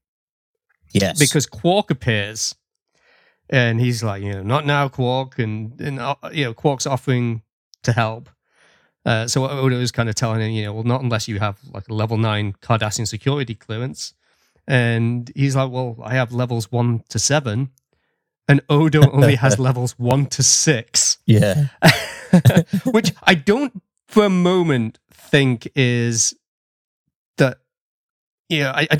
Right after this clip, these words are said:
Speaker 2: I don't think he was given levels one to seven. I, I get the impression that he bought levels one to seven.
Speaker 1: I think that's what's implied.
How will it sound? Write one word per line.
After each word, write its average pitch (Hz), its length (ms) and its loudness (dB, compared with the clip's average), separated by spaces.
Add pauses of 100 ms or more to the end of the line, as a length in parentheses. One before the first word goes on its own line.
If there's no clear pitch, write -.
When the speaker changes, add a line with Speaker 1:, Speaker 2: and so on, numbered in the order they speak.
Speaker 2:
I 151 40 6
don't 190 220 2
think 208 140 -2
he 185 100 0
was 147 160 0
given 127 600 0 (540)
levels 120 320 2
one 107 180 0
to - 80 -6
seven. 101 400 -6 (640)
I, 165 400 4
I 151 120 2
get 165 280 0
the 170 120 2
impression 113 720 -2 (420)
that 123 480 0
he 131 200 2 (220)
bought 120 480 0 (360)
levels 117 380 0
one 107 200 -4
to - 100 -10
seven. 104 400 -10 (880)
Speaker 1:
I - 40 -8
think 202 160 2
that's 117 220 -8
what's 110 240 -4
implied. 85 720 -4